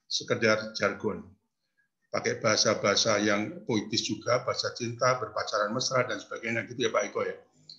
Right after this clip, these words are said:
Romantis sekali. Nah, saya membayangkan kalau itu bisa, hambatan pertama itu bisa digalang, tentunya, eh,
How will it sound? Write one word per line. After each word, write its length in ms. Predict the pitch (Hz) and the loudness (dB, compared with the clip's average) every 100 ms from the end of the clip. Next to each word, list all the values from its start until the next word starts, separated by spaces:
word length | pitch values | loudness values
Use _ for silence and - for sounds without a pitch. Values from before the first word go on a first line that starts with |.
| _ | _
Romantis 400 | 113 110 107 110 | -4 0 0 0
sekali. 320 | - 117 104 90 - _ _ _ _ _ _ _ _ _ - | 0 0 0 -4 -12 _ _ _ _ _ _ _ _ _ 0
Nah, 240 | 127 113 | 2 4
saya 320 | - 131 143 | 4 6 6
membayangkan 560 | 160 131 113 113 113 151 | 6 4 4 4 4 4
kalau 240 | 147 131 - | 4 2 0
itu 320 | 120 - 190 | -2 0 0
bisa, 240 | 185 - 127 117 - - _ - | 2 2 4 2 0 -14 _ -2
hambatan 400 | 117 117 110 123 | 2 4 4 2
pertama 480 | 117 - 117 117 131 | -2 -2 0 2 0
itu 320 | 110 - 139 | -2 -2 -4
bisa 320 | 139 110 110 104 | -4 -4 -2 -2
digalang, 640 | 104 - 92 92 104 131 | -4 -8 -6 -6 -10 -10
tentunya, 560 | 120 107 101 110 123 - - _ _ - | -14 -14 -8 -2 -2 -4 -14 _ _ -6
eh, 320 | 101 98 | -2 0